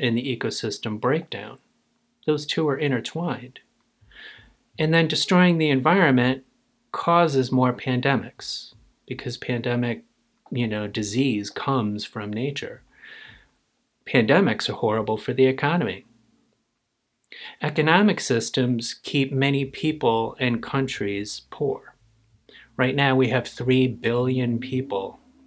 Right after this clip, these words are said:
B, billion with a B, three billion people who do not have clean water or sanitation. That's real bad in the middle of a pandemic, to have three billion people who can't even wash their hands,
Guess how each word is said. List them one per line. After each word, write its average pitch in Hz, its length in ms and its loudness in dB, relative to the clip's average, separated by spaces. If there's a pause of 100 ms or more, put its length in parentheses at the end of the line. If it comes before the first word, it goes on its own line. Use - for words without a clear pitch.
B, 113 520 0 (220)
billion 135 360 4
with 131 160 4
a 113 40 -2
B, 110 380 -2
three 127 260 -2
billion 123 640 2
people 131 580 -4 (460)
who 117 440 0
do 113 200 -2
not 117 380 0
have - 240 -8
clean 120 420 0
water 107 540 0
or 104 200 -2
sanitation. 117 880 -4 (1120)
That's 143 400 -2
real 135 360 6
bad 110 560 0
in 117 180 -6
the 110 80 -2
middle 117 260 2
of 110 100 -6
a 104 60 -4
pandemic, 110 840 -8 (300)
to 117 140 -2
have 113 180 -2
three 127 300 2
billion 117 520 -2
people 131 440 0
who 107 120 -10
can't 123 300 -4
even 123 240 -4
wash 107 300 -4
their 107 120 -12
hands, - 760 -8